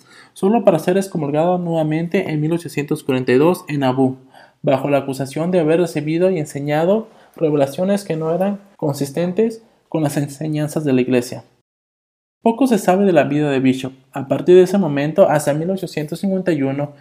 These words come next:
cuando publicó una proclamación, posiblemente desde Kirtland,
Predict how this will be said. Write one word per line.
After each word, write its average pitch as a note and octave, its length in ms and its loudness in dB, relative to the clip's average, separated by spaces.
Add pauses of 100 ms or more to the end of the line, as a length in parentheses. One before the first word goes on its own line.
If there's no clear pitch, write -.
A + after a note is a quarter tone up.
(260)
cuando D3 260 0
publicó D3+ 380 -2
una G3 180 2
proclamación, F3+ 800 0 (420)
posiblemente F#3+ 640 0
desde D#3 240 0
Kirtland, F3 440 2